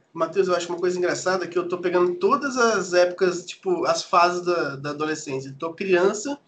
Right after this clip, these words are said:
full criança, nove anos, aí tem aquele ali comecinho de adolescente, onze, doze anos, já mais rebelde. Tem o adolescente de treze, quatorze anos, já tem o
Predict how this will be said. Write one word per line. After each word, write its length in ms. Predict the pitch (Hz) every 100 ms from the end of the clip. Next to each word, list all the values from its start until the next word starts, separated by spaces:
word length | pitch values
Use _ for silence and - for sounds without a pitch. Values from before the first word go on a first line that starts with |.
| - - _
full 300 | - 240 262
criança, 380 | 196 180 180
nove 300 | 180 170 170
anos, 340 | 151 165 202 190
aí 100 | 185
tem 180 | 180 175
aquele 240 | 175 175
ali 120 | 160 156
comecinho 340 | 165 165 160
de 80 | 156
adolescente, 600 | 156 147 143 160 185 147
onze, 220 | 151 160
doze 240 | 156 147 143
anos, 160 | 165
já 60 | 143
mais 180 | 135 135
rebelde. 600 | 139 139 151 196 196 - - - - -
Tem 140 | 240
o 40 |
adolescente 540 | 247 202 190 185 180 185
de 40 |
treze, 220 | 170 170
quatorze 380 | - 165 165 160
anos, 180 | 180 208
já 80 | 233
tem 240 | 233 226
o 760 | 233 233 220 196 175 143 131